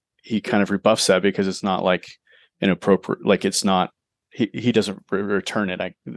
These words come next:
he couldn't, he can't return that fidelity, I think. And so there's kind of that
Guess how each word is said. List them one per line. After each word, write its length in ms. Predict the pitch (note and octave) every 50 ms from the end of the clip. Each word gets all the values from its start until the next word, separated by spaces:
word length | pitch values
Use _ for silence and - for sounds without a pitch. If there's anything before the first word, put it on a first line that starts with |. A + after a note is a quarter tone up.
| - -
he 140 | A2+ A#2
couldn't, 380 | G#2+ - - C#3+ C3 A#2 - - - - - -
he 160 | - D#3+ E3 E3+
can't 360 | - - D#3 D3 C#3 C3 B2 B2
return 460 | A#2 - - - B2+ B2 B2 A#2 A2+
that 180 | G#2+ G2 F2+
fidelity, 600 | - - G2+ G2 F#2+ F#2+ F#2 F2+ F2+ - F#2+ F#2+ F#2
I 60 | F#2
think. 320 | - - G2 F#2+ G2+ -
And 100 | G#2+ G2+
so 200 | - - - G2
there's 240 | F#2 G2+ G2 F#2+ -
kind 200 | - - G#2 G2
of 100 | F#2+ F2+
that 260 | - G2 F#2+ F#2 -